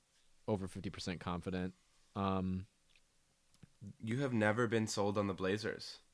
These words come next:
Speaker 1: I, I haven't. And I think that part of it is because of their starting lineup issues at the wing position
Speaker 2: Mm-hmm.
Speaker 1: and at the power
Speaker 2: Mm-hmm.
Speaker 1: forward position. It's like, who are they starting? And I, it's a new person every night,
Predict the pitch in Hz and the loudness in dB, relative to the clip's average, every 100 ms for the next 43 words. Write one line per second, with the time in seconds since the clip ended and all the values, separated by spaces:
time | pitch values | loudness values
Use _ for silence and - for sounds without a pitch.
0 | - 127 123 - 117 117 110 101 98 85 | 4 6 6 6 6 8 8 6 0 -2
1 | _ - 117 117 113 107 98 - - - | _ 0 4 6 6 2 -2 -8 -20 -20
2 | _ - - - - - 123 - 151 139 | _ -20 -20 -20 -4 4 6 6 4 2
3 | - 151 151 - - 127 123 131 151 131 | 8 10 10 8 6 8 10 10 10 8
4 | 123 - 131 113 - - - 117 98 95 | 4 6 6 6 2 -2 4 6 6 6
5 | 110 107 101 - 113 107 98 92 123 139 | 8 8 8 6 6 8 6 4 4 4
6 | 147 170 180 170 - - 98 - 98 92 | 4 6 4 2 -6 0 0 2 2 4
7 | 110 123 120 101 90 87 - _ 110 107 | 2 2 0 2 0 -2 -8 _ 0 2
8 | 98 98 92 87 110 107 87 110 113 110 | 2 2 2 4 4 4 6 4 4 0
9 | 123 135 113 98 98 87 - - - - | -2 0 0 2 2 0 -2 -20 -20 -20
10 | - - 131 143 143 - - 107 104 104 | -8 2 4 4 2 -4 2 4 6 4
11 | - 92 85 85 87 - - 104 95 92 | 2 0 2 0 -2 -8 -6 -2 0 0
12 | 82 - - 101 101 87 - 107 107 104 | -4 -8 0 4 4 2 0 2 2 4
13 | 113 - 113 107 113 113 113 _ _ 95 | 4 6 4 4 2 0 -2 _ _ -2
14 | 95 104 101 98 98 | 2 2 4 4 2